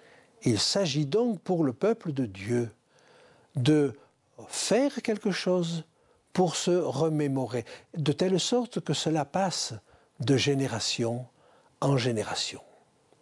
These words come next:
Je vous invite, si vous le voulez bien, à lire encore un autre texte qui se trouve dans le livre du Deutéronome,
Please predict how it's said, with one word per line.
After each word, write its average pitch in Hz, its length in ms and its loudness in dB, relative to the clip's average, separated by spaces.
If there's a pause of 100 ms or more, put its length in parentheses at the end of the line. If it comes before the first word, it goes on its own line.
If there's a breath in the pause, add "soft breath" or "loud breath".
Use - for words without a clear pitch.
(680 loud breath)
Je 196 120 4
vous 294 220 4
invite, 285 340 2
si - 180 -2
vous 165 140 2
le 156 100 2
voulez 135 260 0
bien, 233 360 0
à 165 180 0
lire 190 320 2
encore 147 400 0
un 123 140 0
autre 202 280 -2
texte 156 600 -2 (420 loud breath)
qui 196 140 2
se 202 140 0
trouve 220 460 2
dans 196 360 0
le 143 240 2
livre 175 380 2
du 117 160 -2
Deutéronome, 139 920 0